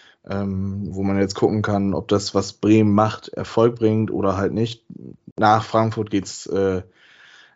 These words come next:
äh, äh, nach, nach Bochum tatsächlich.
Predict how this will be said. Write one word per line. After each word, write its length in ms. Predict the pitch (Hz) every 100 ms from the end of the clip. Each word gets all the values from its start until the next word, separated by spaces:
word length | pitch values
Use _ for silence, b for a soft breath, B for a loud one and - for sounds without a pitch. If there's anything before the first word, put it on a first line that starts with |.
| -
äh, 440 | 92 92 92 92 90
äh, 720 | 95 - - 101 95 95 95
nach, 320 | 101 101 -
nach 140 | - 98
Bochum 520 | 117 120 143 160 -
tatsächlich. 600 | - 117 120 123 135 139